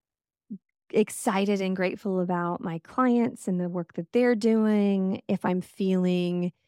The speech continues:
mad, angry, upset, like, I just check in with myself. And sometimes I'll journal about those feelings to process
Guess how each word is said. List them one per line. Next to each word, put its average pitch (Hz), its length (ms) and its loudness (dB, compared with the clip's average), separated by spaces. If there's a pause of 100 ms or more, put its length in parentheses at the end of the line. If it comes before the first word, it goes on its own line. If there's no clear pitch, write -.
(640)
mad, 214 680 2 (260)
angry, 240 840 0
upset, 214 680 2 (500)
like, 190 180 -4 (220)
I 196 180 2
just 277 320 -4
check - 280 -2
in 202 460 0
with 190 220 -4
myself. - 440 -4
And 185 120 -2
sometimes 220 400 -2
I'll 202 120 2
journal 190 540 -2
about 175 400 -2
those 190 300 -4
feelings 220 640 -2
to 202 120 -4
process 170 880 -4